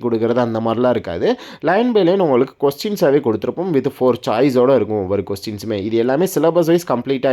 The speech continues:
இருக்கும். பிளஸ் இதுக்கு அதுக்கப்புறமா ஆப்டிடியூட், ஆப்டிடியூடும் அதே மாதிரி தான் உங்களுக்கு சிலபஸ் வைஸ் ப்ரொவைட் பண்ணியிருப்போம். ஜெனரல் நாலேஜுமே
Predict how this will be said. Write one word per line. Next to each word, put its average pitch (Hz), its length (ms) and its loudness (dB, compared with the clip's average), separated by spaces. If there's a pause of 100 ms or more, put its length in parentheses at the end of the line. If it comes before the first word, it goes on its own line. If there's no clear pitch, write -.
இருக்கும். 170 240 -4 (320)
பிளஸ் 165 200 2
இதுக்கு 165 240 4
அதுக்கப்புறமா 156 540 0 (200)
ஆப்டிடியூட், 113 360 -2 (140)
ஆப்டிடியூடும் 160 480 0
அதே 135 220 2
மாதிரி 127 180 2
தான் 156 100 4
உங்களுக்கு 123 320 0
சிலபஸ் 127 340 2
வைஸ் 131 200 0
ப்ரொவைட் 117 300 -2
பண்ணியிருப்போம். 113 440 -4
ஜெனரல் 143 360 2
நாலேஜுமே 120 400 -2